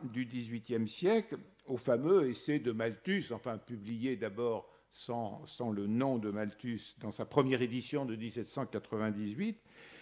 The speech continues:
Et, euh, c'est un livre qui va avoir effectivement un succès considérable parce qu'il faut reconnaître que Malthus a un talent pédagogique,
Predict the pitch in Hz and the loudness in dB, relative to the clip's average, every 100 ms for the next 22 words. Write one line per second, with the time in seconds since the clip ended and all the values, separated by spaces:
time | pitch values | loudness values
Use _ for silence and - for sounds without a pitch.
0 | - - - 214 202 165 - 156 151 143 | -20 2 12 12 12 4 2 4 6 6
1 | 196 233 - 156 147 127 143 139 156 185 | 4 2 2 6 6 8 8 8 6 4
2 | 139 151 151 143 156 165 135 - 131 - | 4 -2 -2 0 2 0 -2 -6 -10 -2
3 | 156 - 131 - 123 127 123 202 240 240 | -2 -2 -4 -4 -2 -2 2 2 2 -2
4 | - 127 - 131 160 151 175 175 160 214 | -2 -4 -6 2 4 6 6 4 0 0
5 | 254 - 156 139 139 127 - 277 269 151 | -2 -4 -6 -2 -4 -4 -6 -6 -4 -6
6 | 139 - _ - 185 170 175 151 - 127 | -6 -10 _ 4 4 6 2 0 0 0
7 | 113 104 113 117 220 240 - | 0 0 -2 -4 -4 -6 -8